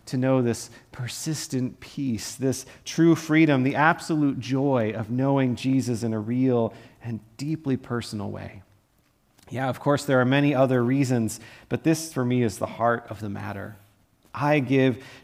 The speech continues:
to this cause that has changed my life because I want it to continue changing the lives of others. And we live in a culture today that I think often says it's totally fine to believe whatever you want spiritually. You do you. It's all good.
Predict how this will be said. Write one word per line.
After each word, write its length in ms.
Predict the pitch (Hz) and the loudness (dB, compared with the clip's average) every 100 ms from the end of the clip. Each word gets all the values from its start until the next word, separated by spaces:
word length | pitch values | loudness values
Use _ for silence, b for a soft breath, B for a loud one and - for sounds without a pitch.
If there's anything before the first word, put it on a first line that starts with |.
| - | -4
to 140 | 143 | 0
this 240 | 131 143 | 2 0
cause 540 | - - 127 127 139 123 | -4 -2 2 4 2 0
that 100 | 120 | -4
has 160 | 110 | -4
changed 580 | - - 123 117 107 - | -6 -6 -4 -6 -8 -12
my 240 | 110 120 127 | -10 -6 -6
life 560 | 107 101 95 85 - b b b b _ | -6 -8 -8 -14 -20 b b b b _
because 260 | 113 127 120 | -12 -8 -6
I 60 | |
want 220 | 120 127 | -4 -4
it 80 | 123 | -4
to 100 | - | -8
continue 540 | - 113 - 131 127 110 | -8 -8 -6 -2 -2 -2
changing 420 | - 117 98 104 | -4 -6 -4 -6
the 100 | 101 | -4
lives 300 | 101 104 95 | -4 -6 -10
of 80 | 101 | -12
others. 500 | 98 107 107 - - _ _ _ _ _ _ _ _ _ - | -12 -12 -16 -20 -20 _ _ _ _ _ _ _ _ _ -8
And 140 | 123 | -2
we 80 | 131 | 2
live 300 | 143 170 165 | 2 2 2
in 80 | 139 | 0
a 60 | 123 | -2
culture 640 | - 143 143 - 120 110 B B B | -2 -2 -2 0 0 0 B B B
today 420 | - 135 143 156 | -4 4 6 6
that 120 | 147 131 | 6 4
I 120 | 127 | 4
think 320 | - 139 123 | 2 -2 0
often 420 | 104 131 131 139 | 4 4 4 -2
says 360 | 123 139 143 135 | -2 2 4 2
it's 160 | 139 - | -4 -6
totally 500 | - 190 208 202 185 | -2 2 4 4 2
fine 420 | 185 170 170 160 | 2 2 2 2
to 100 | 165 | 0
believe 420 | 135 147 160 139 | 0 2 4 2
whatever 320 | 165 190 190 | 2 2 2
you 160 | 196 180 | 4 4
want 240 | 156 147 | 4 2
spiritually. 540 | - - 120 113 117 113 | -2 -4 -4 -4 -4 -4
You 200 | 139 220 | -4 -4
do 140 | 226 | -4
you. 460 | 220 214 208 160 123 | -2 0 4 4 2
It's 180 | 123 196 | -2 0
all 160 | 185 | 0
good. 400 | 170 175 175 131 | 0 0 0 -2